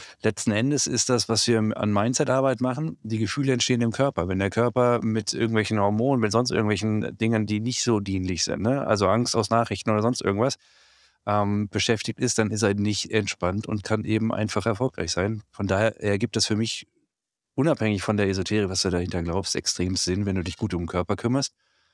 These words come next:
bist du auch leistungsfähiger, also bist gedanklich leistungsbereiter, aber auch eben, ähm, körperlich leistungsfähiger.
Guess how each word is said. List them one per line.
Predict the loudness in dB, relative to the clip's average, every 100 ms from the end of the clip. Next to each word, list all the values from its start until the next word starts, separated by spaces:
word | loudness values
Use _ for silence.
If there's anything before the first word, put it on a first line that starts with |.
| _ _ _ _ -4
bist | -2 0
du | 0
auch | 0 -2 -6
leistungsfähiger, | -6 -2 0 0 -2 -4 -2 0 0 2 2
also | 2
bist | 0 -2 -4 -6
gedanklich | 0 2 2 -2 0
leistungsbereiter, | 0 0 -4 -4 0 0 2 0
aber | 2 0
auch | -2 -4
eben, | -4 -4 -4 -4
ähm, | -6 -8 -12 _ _ -8
körperlich | -6 -2 -2 -4 -8 -4
leistungsfähiger. | -2 0 -2 -2 0 0 0